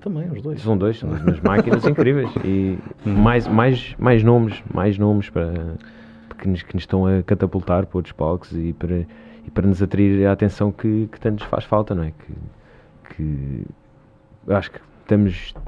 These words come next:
Speaker 2: não sei se, se o U F C em Portugal será uma realidade num futuro próximo, talvez,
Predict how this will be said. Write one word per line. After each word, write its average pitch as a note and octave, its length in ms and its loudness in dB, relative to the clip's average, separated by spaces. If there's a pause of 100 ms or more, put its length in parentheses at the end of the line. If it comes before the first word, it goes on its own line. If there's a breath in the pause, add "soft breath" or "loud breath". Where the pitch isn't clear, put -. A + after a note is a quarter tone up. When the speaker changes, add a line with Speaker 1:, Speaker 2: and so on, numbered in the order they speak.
(100)
Speaker 2:
não A2+ 140 2
sei G#2+ 200 0
se, F#2+ 340 0
se - 160 -12
o G2 40 0
U - 20 2
F F#2 100 -4
C - 140 -4
em F#2 40 0
Portugal F#2 380 -2
será F#2 220 -2
uma F#2+ 100 0
realidade F#2 380 0
num F#2 60 -2
futuro F2+ 220 -4
próximo, F2+ 360 -4
talvez, E2+ 440 -2